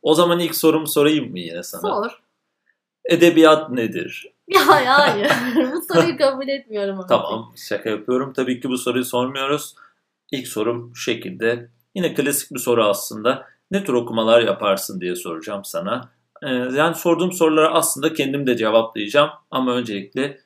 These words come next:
Speaker 1: senin cevaplamanı bekliyorum. Ne tür okumalar yaparsın?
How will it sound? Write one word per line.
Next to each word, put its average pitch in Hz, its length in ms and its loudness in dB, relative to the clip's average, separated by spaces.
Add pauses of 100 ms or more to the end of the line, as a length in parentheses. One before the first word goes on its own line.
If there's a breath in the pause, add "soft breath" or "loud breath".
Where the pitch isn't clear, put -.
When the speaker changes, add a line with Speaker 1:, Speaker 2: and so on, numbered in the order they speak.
(120)
Speaker 1:
senin 123 280 -2
cevaplamanı 104 720 -2
bekliyorum. 95 560 -6 (180)
Ne 135 140 -4
tür 101 220 -6
okumalar 113 720 0
yaparsın? - 580 -8